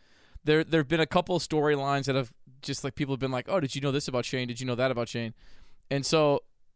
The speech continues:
I'd love to talk about some of those things. One, you, like, you went pro right out of high school, right? You're like LeBron James, right? Like,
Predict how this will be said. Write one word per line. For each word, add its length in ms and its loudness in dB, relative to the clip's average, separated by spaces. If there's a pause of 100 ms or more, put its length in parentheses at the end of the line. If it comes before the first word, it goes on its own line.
(380)
I'd 160 2
love 140 4
to 80 -4
talk 240 2
about 160 2
some 140 -4
of 40 -4
those 160 -2
things. 440 -2 (180)
One, 640 2 (1080)
you, 440 0
like, 440 2 (440)
you 160 -2
went 340 0
pro 380 4
right 200 4
out 120 4
of 80 2
high 140 4
school, 360 -2
right? 180 2
You're 120 2
like 140 2
LeBron 400 2
James, 540 -2
right? 280 -2
Like, 240 0